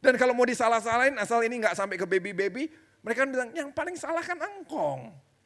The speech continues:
Kalau mau saling nyalain loh.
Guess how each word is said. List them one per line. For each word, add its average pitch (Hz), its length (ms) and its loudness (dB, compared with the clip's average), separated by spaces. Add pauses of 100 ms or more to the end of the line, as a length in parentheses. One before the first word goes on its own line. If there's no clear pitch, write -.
(1900)
Kalau 180 240 -2
mau 180 80 -2
saling 165 240 0
nyalain 135 420 -2
loh. 98 140 -14